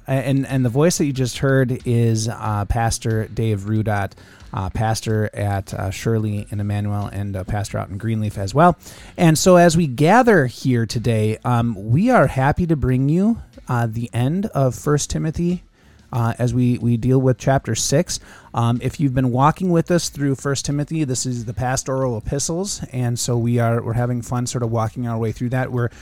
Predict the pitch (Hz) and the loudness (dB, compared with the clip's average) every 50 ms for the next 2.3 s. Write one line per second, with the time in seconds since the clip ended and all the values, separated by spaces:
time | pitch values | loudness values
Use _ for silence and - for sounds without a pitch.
0 | - - - - - - 202 226 - 269 254 240 208 180 147 123 156 160 196 233 | -20 -20 -20 -6 0 2 2 2 2 0 0 0 0 0 0 2 4 4 4 4
1 | 240 214 165 143 - - - 143 131 127 113 120 - - - 185 214 - - - | 4 4 4 4 2 0 0 0 0 2 0 -2 -2 0 0 0 0 -2 -2 0
2 | 175 160 151 147 - - | 2 2 2 2 -2 -8